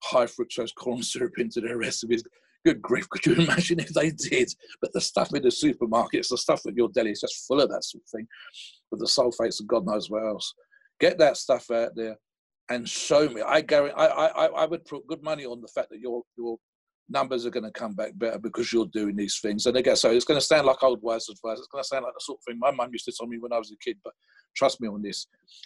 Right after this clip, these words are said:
When, when you keep these habits for life, when you do these things, you will notice a difference. I, I, I should probably get a blood test just to prove my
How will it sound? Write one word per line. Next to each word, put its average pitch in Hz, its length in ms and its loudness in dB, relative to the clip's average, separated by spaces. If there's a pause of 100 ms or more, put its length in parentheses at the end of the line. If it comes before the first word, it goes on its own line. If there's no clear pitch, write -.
When, 127 140 -4
when 123 220 -2
you 120 80 0
keep 151 200 4
these 123 160 0
habits 117 300 -2
for 113 140 -4
life, 110 260 -2
when 123 140 0
you 113 100 0
do 135 220 4
these 113 180 0
things, 113 240 0
you 151 120 4
will 135 140 4
notice 123 300 2
a 113 60 -10
difference. - 520 -6 (800)
I, 139 400 2 (240)
I, 156 40 4
I 170 40 4
should 165 180 -6
probably 123 220 -2
get 120 180 -2
a 107 60 -8
blood 117 240 -8
test - 180 -10
just - 200 -4
to 135 120 -6
prove 143 260 2
my 131 160 -10